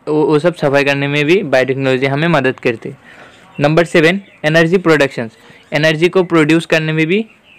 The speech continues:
हमें help करती है। ठीक है, थ्री क्रिटिकल रिसर्च एरिया ऑफ बायोटेक्नोलॉजी, मतलब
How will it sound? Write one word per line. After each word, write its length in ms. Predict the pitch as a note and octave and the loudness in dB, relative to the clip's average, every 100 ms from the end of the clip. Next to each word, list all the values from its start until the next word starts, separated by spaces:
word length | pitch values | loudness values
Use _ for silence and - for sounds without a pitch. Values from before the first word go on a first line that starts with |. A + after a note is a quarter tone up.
| _ _ - | _ _ -8
हमें 240 | D3+ D3+ F3 | -2 -2 0
help 180 | D3 C3+ | -2 -2
करती 300 | C3 A#2 A#2+ | -4 -4 -6
है। 100 | A2 - - _ _ - - - | -10 -14 -20 _ _ -20 -18 -4
ठीक 160 | C#3+ F3 | -2 0
है, 100 | G#3 - _ _ _ _ _ _ _ _ _ _ _ _ - - - - - | -2 -6 _ _ _ _ _ _ _ _ _ _ _ _ -20 -20 -20 -16 -4
थ्री 340 | F3 G3+ A3 | 2 2 2
क्रिटिकल 680 | G#3 - E3+ F3+ E3+ F#3+ F#3+ | 0 -2 -2 0 0 0 0
रिसर्च 600 | D#3 C#3+ D3 F3 F#3 F3 - | -2 -6 -2 2 2 0 -4
एरिया 360 | D#3 E3+ F3+ | 0 2 2
ऑफ 240 | F#3 D#3+ D#3 | 2 2 0
बायोटेक्नोलॉजी, 760 | C#3+ D3+ D#3+ D#3 D3+ C3+ A#2+ | 0 -2 -2 -6 -6 -6 -8
मतलब 400 | B2 C#3+ E3 E3 | -8 -4 -2 -2